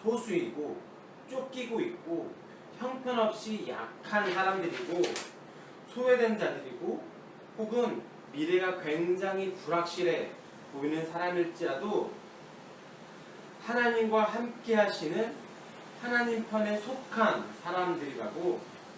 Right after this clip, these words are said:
아마새를 통해서 하나님은 다윗 사람들에게 이야기하고 있습니다.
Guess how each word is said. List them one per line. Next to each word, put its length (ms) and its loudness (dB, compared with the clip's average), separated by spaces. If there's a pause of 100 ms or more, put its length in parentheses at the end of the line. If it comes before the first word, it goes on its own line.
아마새를 640 -4
통해서 500 -6 (600)
하나님은 560 -2 (680)
다윗 380 6
사람들에게 800 -4 (440)
이야기하고 400 -4
있습니다. 280 -10